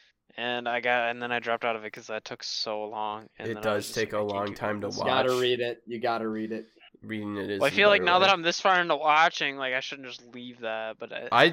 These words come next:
Speaker 2: ended it. I stopped watching Skypiea and started from the beginning and read it.
Speaker 3: I, I stopped
Speaker 1: Oh.
Speaker 3: watching at Cake Island and started from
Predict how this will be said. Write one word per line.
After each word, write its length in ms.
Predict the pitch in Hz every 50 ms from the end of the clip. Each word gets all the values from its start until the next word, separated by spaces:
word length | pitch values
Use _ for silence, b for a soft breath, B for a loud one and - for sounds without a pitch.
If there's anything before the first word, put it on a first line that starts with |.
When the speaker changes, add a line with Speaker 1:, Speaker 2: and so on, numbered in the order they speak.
| 139
Speaker 2:
ended 320 | - 117 117 113 113 117 110
it. 120 | 113 107 -
I 100 | 113 123
stopped 300 | 135 - - 117 107 -
watching 300 | 120 110 107 - - 101
Skypiea 500 | 95 - - - 98 98 98 - 110 101
and 100 | 98 101
started 300 | 98 - 113 107 101 98
from 120 | - 104 95
the 60 | 95
beginning 420 | 98 101 95 107 110 113 104 98 101
and 120 | 98 101
read 180 | 101 98 101 101
it. 120 | 101 107 -
Speaker 3:
I, 80 | 120 127 - _ _ _ _ _ _ -
I 120 | - 127
stopped 360 | 131 127 - 143 131 107 110 123
Speaker 1:
Oh. 60 | 143
Speaker 3:
watching 280 | 151 120 110 123 120 117
at 140 | 113 110 110
Cake 240 | - 127 117 113 117
Island 400 | 113 110 113 117 113 110 110 107
and 180 | 110 104 107
started 440 | 110 - - 117 107 107 110 98 95
from 480 | - - 110 107 104 104 104 101 98